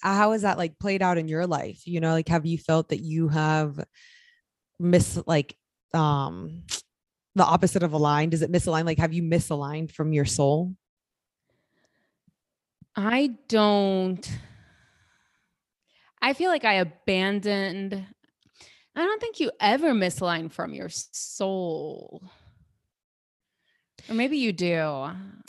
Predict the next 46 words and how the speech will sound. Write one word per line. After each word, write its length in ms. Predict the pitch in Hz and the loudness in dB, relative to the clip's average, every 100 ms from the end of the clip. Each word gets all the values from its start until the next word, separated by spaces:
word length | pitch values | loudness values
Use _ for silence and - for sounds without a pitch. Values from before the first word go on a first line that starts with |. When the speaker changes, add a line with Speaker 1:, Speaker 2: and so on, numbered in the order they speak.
| - | -8
Speaker 1:
You, 120 | 214 | 2
well, 220 | 208 247 226 | 6 6 8
you 160 | 220 | 4
do. 360 | 190 175 220 269 | 2 2 4 6
And 140 | 214 | 6
we've 160 | 202 175 | 4 4
both 220 | 208 214 | 4 4
said 260 | - 202 226 | 2 2 2
this 140 | 180 | -2
before. 560 | - 165 180 185 175 - | -4 -2 2 4 2 0
I'll 300 | 175 165 - - | -2 -2 -4 -6
re-, 160 | 170 - | -6 2
refresh 420 | 185 190 196 180 | 4 6 6 6
your 80 | 185 | 4
brain 300 | 170 180 180 | 6 6 6
of 120 | 170 | 4
what 120 | 165 165 | 2 4
we've 160 | 175 | 2
said 200 | - 175 | 2 2
in 80 | 170 | 2
the 60 | 156 | 2
past 300 | 180 190 - | 2 2 0
podcasts 680 | 165 165 170 156 - - | -2 0 -2 -2 -6 -10
of 440 | - 170 165 160 156 - _ _ _ 170 151 | 0 4 4 4 -2 -8 _ _ _ -18 -4
depression 600 | 208 190 196 220 - 156 | -4 0 2 2 2 -2
is 200 | 170 190 | -2 2
when 140 | 160 165 | 2 4
we 100 | 156 | 2
misalign 800 | 156 156 160 151 156 147 - 190 | 2 0 0 0 -2 -4 -14 -6
from 220 | - 156 | -2 0
our 120 | 147 | -2
soul. 380 | 156 - 85 185 - _ _ _ - _ - | -4 -6 -6 -10 -18 _ _ _ -20 _ 0
Speaker 2:
Oh, 160 | 196 190 | 2 2
okay. 220 | 190 175 | 2 2
Well, 180 | 175 180 | 2 2
I, 280 | 170 185 - - | 4 2 -2 -4
okay. 300 | 196 185 170 | -2 -2 -4
Maybe 240 | 180 196 202 | -2 0 0
that's 140 | 196 | 0
the 60 | 196 | -2
same 200 | 196 180 | -2 -2
thing 140 | 180 | -4
as 80 | 175 | -6
suppressing 480 | - - 175 - 180 | -8 -4 -4 -2 -6
your 120 | 175 | -6
desires. 800 | 170 165 160 196 247 254 - | -6 -6 -4 -4 -6 -10 -16